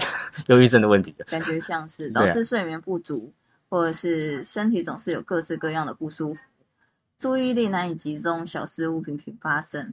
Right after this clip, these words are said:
Speaker 2: 嗯。
Speaker 1: 再来是没有干劲，做什么都提不起兴趣，很容易就会有放弃的念头，做事开始没有计划性，有很长一这样一段时间没有效果，对自己季节的变化感觉变得迟钝。
Speaker 2: 然后后面的题目，这跟我前一阵子做的忧郁症的测试很，很像耶。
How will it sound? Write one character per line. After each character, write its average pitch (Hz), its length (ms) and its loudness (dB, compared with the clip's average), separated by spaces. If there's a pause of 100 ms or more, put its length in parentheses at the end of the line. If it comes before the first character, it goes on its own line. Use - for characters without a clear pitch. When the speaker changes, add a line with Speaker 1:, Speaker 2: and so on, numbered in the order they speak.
Speaker 2:
嗯。 104 260 -4
Speaker 1:
再 170 80 -2
来 165 100 0
是 170 140 -8
没 160 100 -6
有 220 160 0
干 175 240 -2
劲， 170 180 -6
做 175 160 -2
什 160 140 -10
么 110 100 -16
都 151 140 -6
提 147 140 -10
不 101 100 -8
起 - 220 -12
兴 - 240 -20
趣， - 200 -20 (400)
很 170 140 -4
容 185 160 -2
易 240 100 2
就 220 140 0
会 220 180 -2
有 - 140 -8
放 165 240 -6
弃 165 160 -8
的 131 80 -6
念 123 260 -10
头， - 240 -16 (320)
做 254 200 0
事 240 140 -4
开 233 180 -2
始 170 180 -8
没 156 100 -6
有 143 120 -4
计 147 200 -10
划 147 220 -6
性， - 240 -12 (300)
有 185 100 -2
很 196 180 0
长 170 240 -6
一 160 60 -6
这 175 140 -6
样 - 100 -6
一 151 100 -12
段 180 200 -2
时 - 120 -12
间 156 200 -6
没 151 80 -6
有 117 120 -8
效 - 320 -2
果， 131 200 -8 (240)
对 226 140 0
自 220 160 -4
己 165 320 -6
季 226 240 -4
节 160 160 0
的 151 60 -2
变 156 200 -6
化 180 140 -2
感 - 180 -14
觉 101 100 -14
变 160 220 -6
得 160 100 -14
迟 - 220 -20 (100)
钝。 - 240 -8 (100)
Speaker 2:
然 151 120 4
后 180 80 4
后 175 100 4
面 139 180 4
的 120 80 4
题 117 140 -2
目， 127 280 4
这 131 160 -2
跟 143 160 6
我 107 120 6
前 101 200 2
一 113 40 2
阵 117 140 8
子 - 160 -8
做 110 160 4
的 92 80 6
忧 107 160 6
郁 110 100 6
症 113 200 4
的 87 100 2
测 95 180 2
试 90 180 0
很， 78 180 -4
很 82 180 -6
像 95 220 2
耶。 80 60 -6